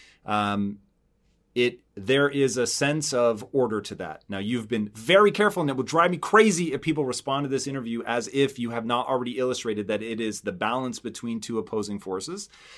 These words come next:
But so we need enough order so that somebody can find their way through the world, and that many, I think a big part of the reason that your work has resonated so profoundly with people is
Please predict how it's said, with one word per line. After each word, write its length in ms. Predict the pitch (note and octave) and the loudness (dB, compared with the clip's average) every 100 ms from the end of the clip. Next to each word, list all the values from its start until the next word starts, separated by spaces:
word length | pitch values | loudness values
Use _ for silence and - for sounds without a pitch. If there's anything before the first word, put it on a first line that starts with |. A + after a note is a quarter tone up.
| - - | -20 -6
But 320 | G#2 A#2+ A#2 | 2 2 2
so 380 | - C3 A#2 - _ _ | 4 6 6 4 _ _
we 240 | A2 B2+ A#2+ | -4 0 0
need 400 | C3 F3+ F#3 - _ _ - | 2 2 2 -2 _ _ -2
enough 580 | C3+ B2+ C3+ F3+ F#3 - _ | 0 2 2 2 0 -14 _
order 440 | D3 D3 G#2+ D#3 - | 2 4 2 -2 -4
so 180 | - B2+ | -2 0
that 120 | B2 | 0
somebody 340 | - C#3 C#3 | 0 2 2
can 160 | C3+ A#2 | 0 -4
find 440 | G#2+ - B2+ C#3+ | -4 -2 0 2
their 120 | C3+ A#2+ | 2 2
way 220 | A2+ A2+ | 0 -2
through 220 | A#2 G#2+ | -4 -6
the 80 | G2+ | -6
world, 420 | F2+ F#2+ D3+ F#3 _ _ _ - | -4 -4 -4 -10 _ _ _ -2
and 120 | A#2+ | 0
that 200 | A#2 A2+ | 0 0
many, 500 | A#2+ D3 F3+ E3 E3 _ _ - | 2 4 4 0 -4 _ _ 0
I 80 | |
think 140 | A2+ C#3 | 2 4
a 80 | A2+ | 2
big 320 | F#2+ E3+ D3+ | 4 4 4
part 160 | E3 | 2
of 60 | C#3 | 2
the 80 | B2 | 0
reason 400 | B2+ B2 A#2+ A#2 | -2 -2 -2 -2
that 240 | A2 G2+ | -2 -2
your 400 | A2 A#2 A#2+ A#2 | -2 0 4 2
work 340 | G2+ A#2 A#2+ A2+ | 2 0 0 0
has 180 | A2 | -6
resonated 540 | G2 A2 A#2 A2+ G#2+ G#2 | -2 0 0 -2 -4 -4
so 300 | - D#3+ E3 | 2 2 2
profoundly 460 | E3 C#3+ D3+ F3 | 0 -4 -2 -2
with 120 | C3 A2+ | -4 -4
people 360 | A#2+ G#2+ A2 A2 | -6 -2 -2 -2
is 320 | A2 A2 | -4 -4